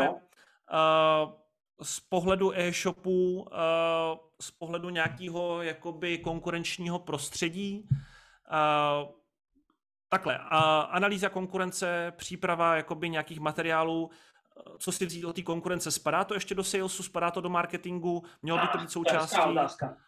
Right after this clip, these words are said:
Speaker 1: Eh, jo, jo, jo, jo, jo, hezká otázka. Eh, pokud jdu z-, zjišťovat, jak, nebo takhle, asi jsem, byl bych blázen, kdybych nezjišťoval, jak funguje konkurence, nebo ten trh minimálně, abych jako z toho měl nějaký data, s kterýma můžu pracovat.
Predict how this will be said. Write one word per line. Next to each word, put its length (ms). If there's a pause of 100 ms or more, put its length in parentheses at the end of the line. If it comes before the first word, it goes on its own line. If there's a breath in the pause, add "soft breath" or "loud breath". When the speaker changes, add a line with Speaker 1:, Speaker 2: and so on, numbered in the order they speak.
(680 soft breath)
Speaker 1:
Eh, 760
jo, 220
jo, 160
jo, 160
jo, 140
jo, 120
hezká 360
otázka. 640
Eh, 480
pokud 240
jdu 180
z-, 40 (320)
zjišťovat, 480
jak, 120 (280)
nebo 220
takhle, 320 (100)
asi 260
jsem, 360 (680 soft breath)
byl 100
bych 140
blázen, 320
kdybych 220
nezjišťoval, 760
jak 240
funguje 340
konkurence, 720
nebo 180
ten 240
trh 260
minimálně, 720
abych 280
jako 180
z 80
toho 160
měl 160
nějaký 320
data, 220
s 40
kterýma 240
můžu 200
pracovat. 460